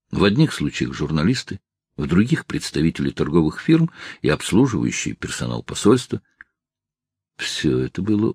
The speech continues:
очень интересно. «А если поднатужиться, Александр Анатольевич, а?» «Если сильно поднатужиться, то можно родить», — ответил программист, «и уйти в декретный отпуск.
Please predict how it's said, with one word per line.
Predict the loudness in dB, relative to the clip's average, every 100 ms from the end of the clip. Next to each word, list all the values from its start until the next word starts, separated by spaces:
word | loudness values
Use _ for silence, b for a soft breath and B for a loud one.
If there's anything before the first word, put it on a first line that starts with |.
| -4
очень | -6 -4 -4 -2 0
интересно. | -2 0 -2 -2 -6 -8 -6 -8 -10 _ _ _ _ _ _ _ _ _ _ _ _ -4
«А | -2
если | 0 2 2 4 0
поднатужиться, | 0 0 4 2 2 -2 -4 -8 -10 -10 -12 _ -6
Александр | -4 -2 0 2 2
Анатольевич, | 0 -2 -10 -14 -14 -2
а?» | 6 8 6 _ _ _ _ _ _ _ _ _ _ _ 4
«Если | 4 6 6
сильно | 6 4 4 4 4
поднатужиться, | 4 4 6 6 6 2 4 2 0 -2 0
то | 4
можно | 6 6 6 4 6
родить», — | 4 4 -4 -6 -18 _ _ _ -14
ответил | -12 -2 0 2 -2
программист, | -2 -6 -4 -6 -6 -8 -12 _ _ 0
«и | 6
уйти | 6 6 2 0
в | 0
декретный | -4 2 2 2 -4
отпуск. | -6 -12 -18 -18